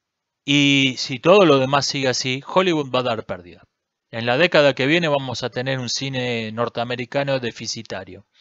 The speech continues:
¿Qué va a ocurrir entonces? Va a tener que ser el cine norteamericano que ser subsidiado.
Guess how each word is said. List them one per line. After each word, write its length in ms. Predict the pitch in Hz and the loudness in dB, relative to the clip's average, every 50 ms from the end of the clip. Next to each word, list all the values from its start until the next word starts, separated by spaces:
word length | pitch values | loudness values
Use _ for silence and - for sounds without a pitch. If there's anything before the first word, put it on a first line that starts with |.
| _ - - - _ _ _ _ _ _ _ _ _ _ _ _ _ _ _ _ _ _ _ | _ -20 -20 -20 _ _ _ _ _ _ _ _ _ _ _ _ _ _ _ _ _ _ _
¿Qué 140 | - 202 220 | 2 6 8
va 80 | 233 233 | 8 8
a 60 | 226 | 6
ocurrir 400 | 196 208 202 208 240 247 240 208 | 6 6 4 6 6 4 4 4
entonces? 640 | 196 185 175 - 226 190 - - 143 110 - - - _ _ _ _ _ _ _ _ _ _ _ _ _ _ _ _ _ _ _ _ _ _ _ _ _ - | 2 4 4 4 4 4 4 2 0 0 -2 -4 -12 _ _ _ _ _ _ _ _ _ _ _ _ _ _ _ _ _ _ _ _ _ _ _ _ _ 0
Va 220 | 135 175 214 214 | 4 6 6 8
a 80 | 208 202 | 6 4
tener 340 | - 202 202 202 214 202 190 | 4 2 4 4 4 2 4
que 160 | - 190 160 | 2 2 2
ser 460 | - - 196 190 180 175 190 - _ - | 2 4 4 4 4 2 0 -6 _ -4
el 180 | 143 139 139 | -2 0 0
cine 320 | 135 - - 202 202 180 165 | 0 0 -2 0 0 0 2
norteamericano 840 | 160 160 151 143 - 151 147 147 147 147 143 - 147 143 147 151 143 | 4 4 2 4 2 2 2 2 -2 -2 0 2 2 2 2 0 -2
que 140 | - 139 | -2 -2
ser 200 | - - 156 139 | -2 -2 -2 -4
subsidiado. 920 | 131 - 135 117 107 - - 117 110 107 101 98 82 - 90 92 - _ | -4 -6 -6 -8 -8 -8 -8 -10 -10 -10 -10 -12 -14 -16 -20 -20 -20 _